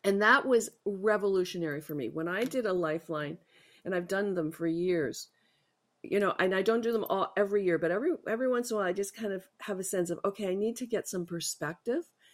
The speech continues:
So when I did it, probably in my thirties, I realized that I, I go through seven-year cycles. And how it helped me is that when I started to get restless, when I started to get restless,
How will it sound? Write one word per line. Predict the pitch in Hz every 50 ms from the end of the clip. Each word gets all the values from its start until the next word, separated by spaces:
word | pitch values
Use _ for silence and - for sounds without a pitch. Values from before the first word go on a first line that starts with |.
| - _ - _ _
So | - - 226
when | 226 262 311 415
I | 427 415 370
did | 247 214 185 214 208 190
it, | 185 180 - - -
probably | - 220 220 220 262 277 320 247 220 196
in | 196 190
my | 185 175 165 180
thirties, | 175 - - 202 196 196 180 170 160 - -
I | 175 180
realized | 180 180 180 220 240 269 285 302 269 220 190 160 131 110 117 131 - - _ _ -
that | 196 190 196
I, | 190 180 180 - - _ _ -
I | 185 190 185
go | 190 214 220 233 240
through | 240 - 202 196
seven-year | - - - 190 180 180 185 180 175 170 165 170
cycles. | - - 208 208 214 - - - - - - - _ _ _ _ _ - - - - - _ _ -
And | 208 214 226
how | 233 254 269 277
it | 254 240
helped | 233 254 302 392 453 440 - 277
me | 233 208 196 180
is | 170 170 170 -
that | 180 165 160 165 - - - _ _ _ - - - - _ _
when | - 226 262 330
I | 392
started | 392 - - - 254 247 233 220 220 -
to | 208
get | - 208 - -
restless, | 185 185 202 202 220 240 - - - 160 139 - - - - - - - 165 - - - - _ _ _ _ _ _ _ _ _ _ _ _ _ _ _
when | - 202 220 254
I | 302 359
started | - - - 240 226 202 202
to | 214 -
get | 208 185 -
restless, | 180 185 196 196 220 220 - - 175 143 - -